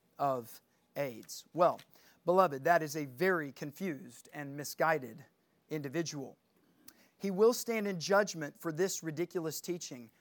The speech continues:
but I ask you, consider, Jesus' stripes did heal us.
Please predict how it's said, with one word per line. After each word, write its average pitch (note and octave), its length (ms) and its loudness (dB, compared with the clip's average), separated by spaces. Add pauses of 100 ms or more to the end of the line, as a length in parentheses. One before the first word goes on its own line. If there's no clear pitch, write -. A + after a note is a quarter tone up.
but E3+ 160 0
I G3 120 2
ask A3 380 -6
you, A#2 220 -10 (1700)
consider, F3 640 0 (1700)
Jesus' F#3+ 680 -4 (480)
stripes - 840 -4 (420)
did F3+ 260 4
heal F3 360 -8
us. - 420 -20